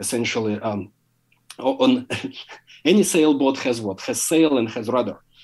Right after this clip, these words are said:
And you have, uh, you have solar wind. Essentially, you can go against the wind pretty much using, using the, uh, u-, using the wind on the sailboat. With the solar sails, what you have? You have sail, you have solar radiation pressure,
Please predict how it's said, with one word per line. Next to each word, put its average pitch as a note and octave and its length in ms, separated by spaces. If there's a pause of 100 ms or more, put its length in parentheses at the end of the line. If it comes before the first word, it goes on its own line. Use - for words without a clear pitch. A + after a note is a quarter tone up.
(100)
And A#2 100
you B2+ 80
have, B2+ 360
uh, A#2+ 200
you A#2 160
have A#2+ 180
solar A#2 280
wind. C#3+ 400 (220)
Essentially, D3+ 460
you C#3+ 80
can C3+ 200
go D3 280
against B2 520
the A#2+ 80
wind A2+ 280
pretty G#2 200
much G2+ 280
using, A2 300
using A2 280
the, G#2 240
uh, G#2 80
u-, A#2+ 160
using A#2 320
the A2 80
wind A2 360
on G#2+ 120
the G2 80
sailboat. F#2+ 500 (420)
With C4 220
the C4+ 60
solar D#3+ 320
sails, F3 480
what C3+ 180
you C3 120
have? G3+ 280
You B2+ 120
have C4 180
sail, D3+ 460 (360)
you A#2+ 100
have C3 200
solar B2 300
radiation A2 520
pressure, A2+ 480